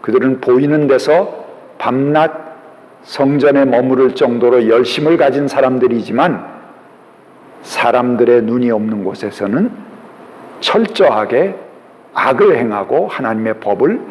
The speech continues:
외면하는 사람들입니다. 이미 하나님을 떠나도 한참 떠난 사람들이고 오히려 하나님을 팔아먹는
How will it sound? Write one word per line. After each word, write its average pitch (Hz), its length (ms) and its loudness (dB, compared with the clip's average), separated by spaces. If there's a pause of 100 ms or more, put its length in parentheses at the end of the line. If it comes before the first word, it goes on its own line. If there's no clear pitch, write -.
(320)
외면하는 120 580 0
사람들입니다. - 640 -6 (1160)
이미 143 280 4
하나님을 143 600 2
떠나도 143 420 4
한참 156 640 -2 (380)
떠난 170 340 2
사람들이고 110 840 -2 (1000)
오히려 131 300 4
하나님을 131 680 0 (360)
팔아먹는 135 880 -2